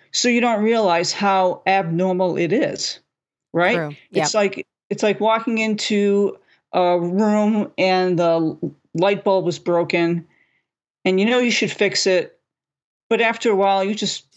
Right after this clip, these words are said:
Speaker 2: You
Speaker 1: you
Speaker 2: get
Speaker 1: just learn
Speaker 2: accustomed
Speaker 1: to
Speaker 2: to
Speaker 1: live
Speaker 2: it.
Speaker 1: with it.
Speaker 2: Yeah. Mm-hmm.
Speaker 1: Yeah, exactly.
Speaker 2: Yeah. Yeah.
Speaker 1: And so that's what,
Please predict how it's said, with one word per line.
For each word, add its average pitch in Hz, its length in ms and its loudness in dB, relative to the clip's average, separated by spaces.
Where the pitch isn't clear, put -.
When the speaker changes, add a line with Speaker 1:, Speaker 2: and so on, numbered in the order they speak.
Speaker 2:
You 202 160 -4
Speaker 1:
you 202 80 0
Speaker 2:
get 208 60 0
Speaker 1:
just 208 120 -2
learn 254 100 4
Speaker 2:
accustomed 208 200 0
Speaker 1:
to 180 60 2
Speaker 2:
to - 60 4
Speaker 1:
live - 80 0
Speaker 2:
it. 226 120 -12
Speaker 1:
with - 80 -4
it. - 60 -8
Speaker 2:
Yeah. 233 240 -2
Mm-hmm. 226 160 0
Speaker 1:
Yeah, 339 100 2
exactly. 175 540 0
Speaker 2:
Yeah. 113 180 -4
Yeah. 214 60 0
Speaker 1:
And 208 140 0
so 220 260 0
that's 254 240 -2
what, 285 220 0